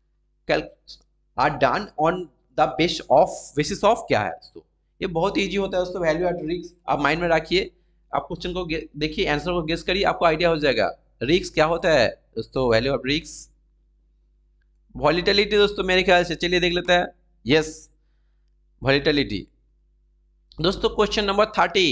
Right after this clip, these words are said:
longer the time of expire, और आप बोल सकते हैं maturity of a call option, higher will be the time value। अब सोचिए,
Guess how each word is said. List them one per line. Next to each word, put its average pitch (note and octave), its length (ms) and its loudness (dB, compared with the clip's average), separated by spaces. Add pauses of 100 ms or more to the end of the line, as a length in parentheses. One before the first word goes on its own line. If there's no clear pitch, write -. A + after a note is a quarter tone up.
(480)
longer G3 600 4
the G3+ 160 4
time F#3+ 400 2
of F#3 160 2
expire, F#3 460 2
और E3+ 220 4 (100)
आप D#3+ 140 0
बोल F3+ 100 -4
सकते F3+ 220 -6
हैं F3+ 60 -2
maturity F3 520 2
of E3 200 4
a F3+ 60 -6
call F#3 260 4
option, F#3+ 480 2
higher F3+ 280 4
will G3 260 -2
be G3 160 -14
the G3+ 160 6 (320)
time G#3+ 200 2
value। A3+ 260 2 (1400)
अब B2+ 100 -2
सोचिए, E3+ 480 0